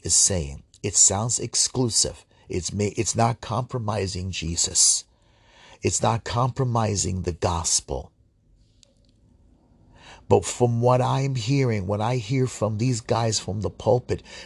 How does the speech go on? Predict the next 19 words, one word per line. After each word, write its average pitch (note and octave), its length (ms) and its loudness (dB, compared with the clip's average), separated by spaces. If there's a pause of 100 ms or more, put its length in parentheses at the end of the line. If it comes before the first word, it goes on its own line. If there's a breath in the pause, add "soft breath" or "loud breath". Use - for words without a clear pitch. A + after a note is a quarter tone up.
do A#2 80 0
you F#3 220 8
ever E3+ 180 4
hear D#3 380 6
them D3+ 240 0
ever A#2+ 260 2
quoting B2+ 640 0
Vatican A2 580 -4
two A2+ 260 -2
documents? A#2+ 880 0
Really? B2+ 480 2 (1200 soft breath)
I B2+ 100 6
mean, C3 220 4
they'll D3 200 6
quote D3 460 6
it - 120 2
maybe A2 280 -2
off G#2 300 -4
the, F#2+ 180 -6